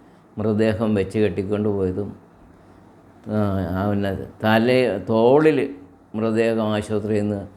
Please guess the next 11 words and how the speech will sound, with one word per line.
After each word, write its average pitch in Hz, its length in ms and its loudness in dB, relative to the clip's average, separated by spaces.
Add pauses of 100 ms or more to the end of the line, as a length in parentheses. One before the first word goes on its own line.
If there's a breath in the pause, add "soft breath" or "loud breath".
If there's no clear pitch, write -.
(340 loud breath)
ആംബുലൻസ് 107 460 2
വിളിക്കാൻ 107 380 0
കാശില്ലാതെ 104 480 -2
കൊണ്ടുപോയതിനെ 101 480 -4
കുറിച്ചൊക്കെ 98 460 -8
നമ്മൾ 98 280 -6 (840 loud breath)
വായിക്കാറുണ്ട്. 95 720 -2 (1400 loud breath)
ഇങ്ങനെയൊക്കെയുള്ള 147 500 4
വാർത്തകൾ 135 480 0 (100)
കേൾക്കുമ്പോൾ 131 480 -2 (680 soft breath)
സത്യത്തിൽ 147 520 2